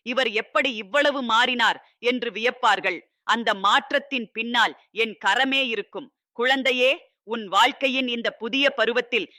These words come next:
நீ இன்னும் உறுதியுடன் நிற்க வேண்டும். உன் மனம் தளராமல் நம்பிக்கையோடு இருக்க வேண்டும்.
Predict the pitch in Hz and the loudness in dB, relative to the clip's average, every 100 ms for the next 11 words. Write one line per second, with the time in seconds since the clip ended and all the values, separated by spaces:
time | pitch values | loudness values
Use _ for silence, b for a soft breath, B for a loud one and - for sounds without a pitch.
0 | b 240 226 226 262 277 240 202 277 269 | b 0 0 0 0 -2 -2 -2 -2 0
1 | 254 247 233 208 - 262 214 202 180 139 | 0 0 -2 -4 -2 0 0 -2 -4 -12
2 | _ _ - 233 226 202 240 269 - 208 | _ _ -8 -6 -4 -2 0 -2 -2 0
3 | 220 254 247 247 240 175 b b 196 247 | 2 4 4 2 -2 -6 b b -2 -2
4 | 269 - 269 247 247 254 226 233 - 262 | -2 -4 -2 0 2 0 -2 -6 -4 -2
5 | 214 208 180 143 | -2 -4 -6 -12